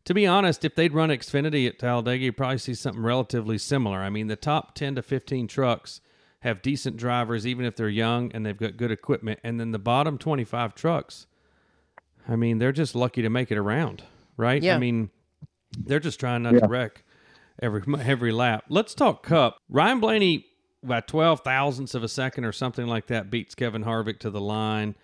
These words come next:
Speaker 1: Big wreck right at the end. But other than that, a relatively clean race. There wasn't really a big one
Speaker 2: No.
Speaker 1: until the, the end. Um,
Speaker 3: Yeah.
Speaker 1: I, I thought, you know, it was, it, it was interesting that, you know, all the green flag stops were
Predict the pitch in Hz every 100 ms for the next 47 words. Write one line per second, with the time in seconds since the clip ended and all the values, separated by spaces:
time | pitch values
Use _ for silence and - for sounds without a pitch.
0 | _ _ - 131 113 117 117 - 113 113
1 | 110 107 110 113 110 127 254 302 147 117
2 | - 107 104 113 165 190 - 135 104 107
3 | 101 - - 160 180 143 101 95 101 -
4 | 110 139 143 - 113 143 127 95 - 131
5 | 110 82 85 104 - 120 113 117 - 127
6 | 107 95 113 110 127 110 95 95 - -
7 | _ _ _ - 113 107 104 101 117 104
8 | - 110 - - 127 156 151 165 156 170
9 | 165 143 113 123 101 - - - - -
10 | 139 135 110 143 - 208 - 156 147 123
11 | 120 - 139 117 107 123 139 160 143 147
12 | 139 135 127 117 - 120 107 - 113 101